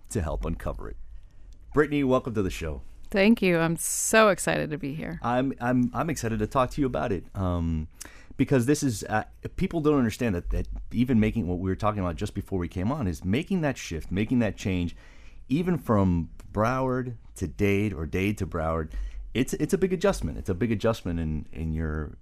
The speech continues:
Speaker 1: in your way of thinking, in your way of acting, in your, in your, in your reporting skills, right?
Speaker 2: It is. I, I've been saying I feel like I've been, you know, plopped in Nebraska or something. <laughs> I just have
Speaker 1: <laughs>
Speaker 2: so much to learn.
Speaker 1: Um, and, and, you know, this is interesting because you and I,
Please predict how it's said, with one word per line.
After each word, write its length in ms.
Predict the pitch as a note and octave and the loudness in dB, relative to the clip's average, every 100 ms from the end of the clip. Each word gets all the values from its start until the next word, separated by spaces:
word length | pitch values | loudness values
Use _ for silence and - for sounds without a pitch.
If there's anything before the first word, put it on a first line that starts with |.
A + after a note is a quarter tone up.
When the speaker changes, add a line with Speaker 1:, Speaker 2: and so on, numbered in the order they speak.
| - | -10
Speaker 1:
in 120 | F2+ | -6
your 180 | F2 D#2 F2 | -6 -6 -2
way 160 | F#2 | 0
of 80 | F2 | 0
thinking, 340 | - D3 C#3+ C#3 | 2 0 2 2
in 60 | |
your 100 | G2 | 2
way 140 | E2+ D#2+ | 0 0
of 100 | F#2 | 0
acting, 440 | A2+ - A2 G#2 | 0 0 -2 -2
in 60 | D#2+ | -2
your, 200 | D2+ - | -6 -8
in 160 | E2 | -8
your, 240 | D#2 E2 E2+ - | -6 -8 -10 -10
in 120 | D#2+ | -10
your 160 | D#2+ E2 | -10 -6
reporting 460 | - - D3 A3+ E3 | -4 2 4 4 0
skills, 340 | - D2 C2+ | -6 -10 -8
right? 200 | D#2 - D3+ - - | -6 -8 -8 -10 0
Speaker 2:
It 160 | A3 | 6
is. 360 | A3+ B3+ G3 - | 8 8 6 4
I, 300 | G#3+ G3+ G#3+ | 8 8 8
I've 100 | G3 | 6
been 140 | G#3 G3+ | 4 6
saying 260 | B3 A3 | 8 8
I 60 | F#3 | 6
feel 200 | - G#3+ | 6 4
like 160 | G3 | 4
I've 280 | F#3 F3 E3 | 4 4 2
been, 440 | F#3+ F#3 F3+ F3 - | 2 4 4 0 -2
you 140 | - F#3+ | -2 2
know, 240 | D#3+ D3 - | 2 0 4
plopped 400 | G#3+ F#3+ F#3+ - | 8 8 6 2
in 240 | F#3+ E3+ | 2 4
Nebraska 680 | F3 F3+ F3+ G3 - - D#3+ D3 | 4 4 6 6 4 2 2 2
or 100 | C3+ | 0
something. 460 | - D#3 - D#3+ | 4 4 8 8
<laughs> 40 | - | 10
I 120 | G#3+ | 8
just 260 | E3+ E3+ - | 10 8 10
have 360 | G3 A3+ C#3+ - | 10 10 6 0
Speaker 1:
<laughs> 60 | - | 2
Speaker 2:
so 160 | - F#3 | 6 10
much 260 | G3 - | 10 10
to 120 | - | 2
learn. 500 | D#3+ D#3+ F3 D3 C#3+ D3 E3 - - - - | 0 2 2 2 2 -2 -8 -12 -14 -14 2
Speaker 1:
Um, 380 | C3+ B2 B2 A#2+ - - | 6 6 6 0 -6 2
and, 160 | C3+ C3+ | 4 6
and, 300 | C3 C3 C3 | 6 6 6
you 140 | - C3+ | 6 6
know, 80 | A2 | 6
this 180 | G#2+ | 4
is 140 | F2+ D#2 | 0 -4
interesting 340 | D#2 - E2+ | -4 -4 -4
because 320 | E2 F#2+ F2 | -2 0 2
you 100 | A2 | 4
and 80 | D3 | 6
I, 220 | D#3 D#3+ | 6 4